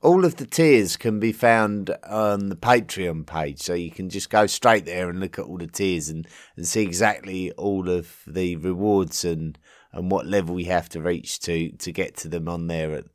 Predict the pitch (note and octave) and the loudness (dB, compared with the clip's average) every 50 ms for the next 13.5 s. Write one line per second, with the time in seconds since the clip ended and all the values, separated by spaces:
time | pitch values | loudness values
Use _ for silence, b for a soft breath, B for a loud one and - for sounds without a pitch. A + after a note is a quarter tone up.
0 | - - D2+ D2+ - - - - - - E2+ E2+ E2 D#2+ C2+ B1+ D2 D#2 D2 C#2 | -20 -18 -16 -16 -16 -16 -18 -14 -4 -2 -2 -2 -2 -6 -8 -8 -10 -10 -10 -10
1 | D2+ D2+ - - - D#2+ D2+ D2+ - b b b b b b b - F2 E2 - | -14 -12 -12 -10 -6 -6 -6 -6 -8 b b b b b b b -4 -4 -4 -4
2 | F2 - - - G#2+ G2+ F2+ - - - F#2+ F2+ E2+ C2+ - D2+ D#2+ D#2+ D#2+ D#2 | -6 -6 0 2 2 2 2 0 0 2 2 2 2 0 -4 -6 -4 -4 -4 -6
3 | D#2 - - - D#2+ E2 D#2 - - E2+ E2 D#2+ - E2+ D#2+ D#2 D2+ - - _ | -8 -10 -12 -12 -10 -10 -10 -4 -4 -2 -2 -2 -4 -6 -6 -6 -6 -6 -8 _
4 | - _ b b b b b b b b - - G#2+ A2 A2 A2 A2 A2 A2 G2+ | -20 _ b b b b b b b b -2 2 4 6 6 6 6 6 4 2
5 | - - _ _ _ _ _ _ _ _ _ - B2 D3+ F#3 F#3+ G3 F#3 E3+ D3+ | 0 -8 _ _ _ _ _ _ _ _ _ -6 0 6 10 12 12 12 12 12
6 | G2+ A#2+ C3+ D#3+ D3 - - B2 G#2 G2 F#2+ F2+ F2+ F2+ F2+ G2 A2+ G#2+ - - | 8 4 2 2 2 2 2 0 0 0 0 -2 -2 -4 -4 -2 -2 -2 -2 -4
7 | A2+ A#2 B2 A2+ - - A#2 A2 A2+ A2 G#2+ G#2+ - - G2 G#2 G2 - - A2 | 0 0 0 0 0 -2 -2 0 0 0 -2 -2 -6 -6 -8 -8 -6 -2 -2 -2
8 | G#2 A#2+ C3+ C#3 C3 B2 A#2 A2+ A#2 A2+ G#2+ - F#2+ A2+ - D#3+ D#3+ - A3 G#3 | 2 4 4 6 6 6 8 8 6 6 6 2 0 -4 -4 -4 0 4 4 4
9 | G#3 F#3+ E3 D3+ D#3+ C#3+ - - D#3 C#3+ - - C#3+ B2+ A2+ - - B2+ A#2+ G#2+ | 4 4 4 2 2 2 4 4 2 2 2 4 2 2 2 2 -2 -4 -4 -6
10 | - - - C#3+ C3+ B2 - A2 - A2 G2+ G2+ G2 G2+ C3 C#3 - - C3+ A#2 | -6 0 4 4 4 4 4 -6 0 4 4 4 4 4 0 -2 -2 -2 -2 -2
11 | A2 A2 - B B B B B B B _ - - - E3 F3 F3+ E3+ C#3 D#3 | -4 -4 -6 B B B B B B B _ -14 -2 4 8 8 8 8 8 4
12 | D3 C#3+ - - - C3 A#2 A2 G#2 - - - G#2+ G2+ G2+ G2 - _ - - | 2 0 0 -4 2 4 4 4 4 0 -2 2 4 4 4 4 0 _ -12 -8
13 | B2+ C3+ D#3+ E3+ F3 E3 - - - - | 2 8 8 8 8 8 2 -6 -14 -16